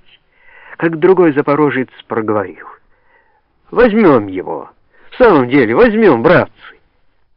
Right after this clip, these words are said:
«Пожалуй, возьмём», — произнесли другие. «Надевай же платье такое, как и мы». Кузнец схватился натянуть на себя зелёный жупан,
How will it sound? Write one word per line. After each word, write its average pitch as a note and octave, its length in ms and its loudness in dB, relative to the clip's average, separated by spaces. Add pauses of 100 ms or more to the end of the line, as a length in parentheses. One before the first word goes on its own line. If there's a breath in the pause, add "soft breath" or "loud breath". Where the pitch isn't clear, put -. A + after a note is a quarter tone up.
(300)
«Пожалуй, C#3 460 0
возьмём», — G#2+ 600 -4 (680)
произнесли B2+ 520 -2
другие. A#2+ 580 -2 (680 soft breath)
«Надевай D3+ 440 0
же D3+ 120 -2
платье D3 380 -2
такое, B2+ 360 0
как A2+ 220 -6
и A#2+ 80 -2
мы». F#2+ 280 -12 (1300)
Кузнец C#3 440 -2 (200)
схватился C#3 560 -2
натянуть C3+ 500 -4
на A#2+ 80 -6
себя B2 280 -4
зелёный G#2+ 440 -4
жупан, A2+ 520 -8